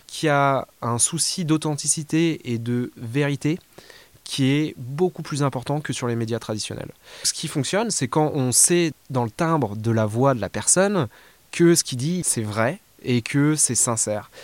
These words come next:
Tous les formats qui ont été développés sur le web, c'est énormément ça, quoi. Donc, euh, ça, c'est un deuxième exemple, ouais, c'est les reportages Gonzo. Et ensuite, je dirais que le troisième exemple qui est le plus connu, c'est, euh, les vidéos comme Brut,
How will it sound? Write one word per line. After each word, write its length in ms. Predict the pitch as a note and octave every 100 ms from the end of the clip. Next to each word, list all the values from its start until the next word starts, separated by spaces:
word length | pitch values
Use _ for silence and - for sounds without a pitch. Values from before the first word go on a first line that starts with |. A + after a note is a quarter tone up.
| -
Tous 100 | F3+
les 80 | D3+
formats 340 | D3+ C#3 D3+
qui 120 | D3
ont 80 | B2
été 180 | A2 A2+
développés 420 | A2+ A2+ A#2 C3+
sur 160 | C3 A2+
le 60 |
web, 220 | A2 C#3 -
c'est 240 | - B2+ -
énormément 500 | C#3+ C3 A#2+ A#2+ A2+
ça, 200 | - F#2+
quoi. 120 | - - _ -
Donc, 240 | C#3 C3+
euh, 60 | D3+
ça, 120 | G#3
c'est 120 | G#3
un 60 | D#3+
deuxième 300 | C#3+ D3+ D#3+
exemple, 340 | C3 D3+ D#3 B2
ouais, 100 | G#2+
c'est 140 | B2
les 80 | A#2
reportages 440 | A#2 A#2+ A#2+ A#2+
Gonzo. 320 | A#2 A2+ D3+ - - -
Et 100 | B2
ensuite, 280 | B2 F3+
je 80 | C#3+
dirais 200 | A#2+ B2
que 80 | B2
le 80 | A2+
troisième 440 | - B2+ A#2 B2+
exemple 360 | A#2 A2 C3+ -
qui 120 | A#2
est 20 |
le 60 | G2
plus 180 | - B2+
connu, 420 | - C3 C3 D3+ - - - -
c'est, 320 | - - C3+
euh, 400 | C3 A2 G#2 G2+ - -
les 180 | A#2+ A2+
vidéos 580 | A#2 B2 C#3 D3 D3 - _ -
comme 340 | D3 C3 B2+ -
Brut, 560 | B2+ A2 C#3 C#3 -